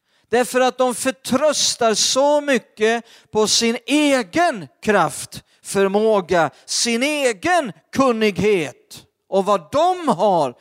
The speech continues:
att komma med. De vill ta saken i egna händer, göra allting själv, och därför får de svårt att ta emot Guds kraft.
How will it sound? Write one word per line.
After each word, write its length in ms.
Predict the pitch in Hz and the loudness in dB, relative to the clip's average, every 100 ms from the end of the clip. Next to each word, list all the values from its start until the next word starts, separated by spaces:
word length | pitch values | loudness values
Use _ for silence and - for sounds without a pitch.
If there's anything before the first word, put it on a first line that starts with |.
| _ | _
att 220 | - 170 | -10 -10
komma 320 | - 185 170 160 | -2 -2 0 0
med. 260 | 151 120 _ _ _ _ - - | 0 -4 _ _ _ _ -20 -2
De 180 | 185 | 0
vill 120 | 208 208 | 0 -2
ta 220 | 208 208 | -2 -2
saken 680 | - - 330 349 320 294 277 | 0 0 2 0 0 -2 0
i 20 | |
egna 360 | 269 247 247 220 | 0 0 -2 0
händer, 480 | 220 202 180 208 202 156 | 0 -2 -2 -4 -4 -12
göra 260 | 151 170 175 | -2 2 2
allting 680 | - 277 349 339 - 233 196 | 0 0 0 -2 -4 -4 -4
själv, 440 | - 147 123 139 _ _ _ _ _ _ _ _ | -2 0 -2 -6 _ _ _ _ _ _ _ _
och 120 | 127 | -16
därför 680 | 123 226 220 151 - 143 120 _ _ _ | -2 0 0 -2 -6 -6 -8 _ _ _
får 160 | - 139 | -2 -2
de 140 | 135 | 0
svårt 540 | - - 240 151 123 - | -2 0 4 4 2 -6
att 160 | 143 - | -14 -10
ta 200 | - 147 | 0 0
emot 600 | 147 156 117 - _ - _ _ _ _ _ _ | 0 -6 -8 -16 _ -20 _ _ _ _ _ _
Guds 600 | - 226 - - - - | 2 2 2 0 0 0
kraft. 760 | - - - - - _ - | -6 -14 -16 -20 -20 _ -20